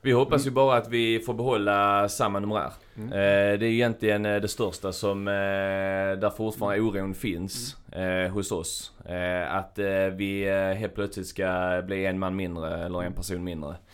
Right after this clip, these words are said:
Speaker 1: Eh, och det hoppas vi att vi kan fortsätta vara den numerären är, för att det, till vår, eh, till vår fördel så är det ju att vi har fler gubbar på plats. Eh, och, eh, vi kan göra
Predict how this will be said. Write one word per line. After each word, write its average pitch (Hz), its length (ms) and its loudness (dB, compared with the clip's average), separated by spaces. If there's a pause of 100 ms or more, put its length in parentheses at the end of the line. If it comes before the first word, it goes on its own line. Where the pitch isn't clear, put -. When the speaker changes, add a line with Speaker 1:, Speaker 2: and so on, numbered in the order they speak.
(300)
Speaker 1:
Eh, 92 460 0
och 101 140 2
det 110 180 6
hoppas 104 400 0
vi 101 160 2
att 110 140 2
vi 131 80 -2
kan 104 180 -4
fortsätta 104 500 -2
vara 113 180 4
den 110 140 0
numerären 107 460 2
är, 95 160 0
för - 160 -2
att - 180 0 (120)
det, 104 520 2
till 127 180 -6
vår, 110 380 4 (520)
eh, 98 540 2 (360)
till 123 120 -2
vår 123 120 6
fördel 127 420 2
så 120 120 -2
är 120 100 4
det 104 60 0
ju 104 80 2
att 95 160 -2
vi 107 120 -4
har 104 340 0
fler 98 360 -2
gubbar 98 340 -2
på 98 100 -6
plats. - 540 -6 (480)
Eh, 90 380 0
och, 95 400 -4
eh, 95 260 4
vi 101 120 -2
kan 98 240 -4
göra 101 520 2